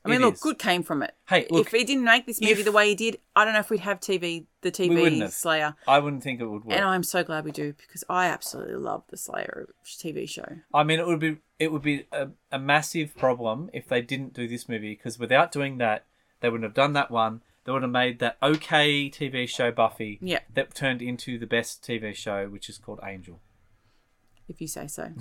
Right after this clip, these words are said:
Speaker 2: <laughs>
Speaker 1: Look,
Speaker 2: We
Speaker 1: I
Speaker 2: have
Speaker 1: don't
Speaker 2: this,
Speaker 1: mind.
Speaker 2: we have this discussion every time.
Speaker 1: It had
Speaker 2: I
Speaker 1: a
Speaker 2: like
Speaker 1: great e-
Speaker 2: Angel more than Buffy.
Speaker 1: It had a great effect on my panties. I won't give you that.
Speaker 2: Oh, well, yes.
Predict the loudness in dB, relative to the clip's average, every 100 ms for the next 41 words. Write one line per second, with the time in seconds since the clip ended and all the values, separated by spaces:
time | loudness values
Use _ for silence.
0 | 2 2 2 -2 -4 -2 -4 0 0 0
1 | -2 8 12 12 12 12 12 12 10 6
2 | 6 6 2 -2 2 4 6 2 0 6
3 | 10 10 12 10 12 12 12 8 6 2
4 | 2 0 2 2 0 0 0 2 2 4
5 | 4 4 2 0 2 0 0 -6 -6 -6
6 | -6 -6 -10 -10 -4 -2 0 0 0 0
7 | 0 2 2 0 0 -12